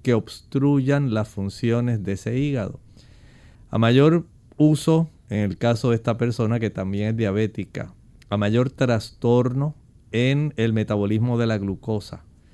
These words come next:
Y mientras mayor sea la cantidad de productos que contengan grasas que utilice esta persona, mayor es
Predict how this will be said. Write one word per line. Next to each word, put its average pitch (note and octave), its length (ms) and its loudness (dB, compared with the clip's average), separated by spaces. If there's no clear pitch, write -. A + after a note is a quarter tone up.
Y F#2+ 120 0
mientras E3 440 4
mayor C#3+ 380 2
sea C#3+ 320 0
la B2+ 200 -2
cantidad B2+ 760 -2
de A2 240 -2
productos A2+ 720 -2
que G#2+ 140 -4
contengan A2+ 840 -2
grasas A2 1080 -4
que A2+ 120 -2
utilice G#2 500 -2
esta G#2 300 -6
persona, A2 580 -4
mayor A#2 640 2
es C#3 520 0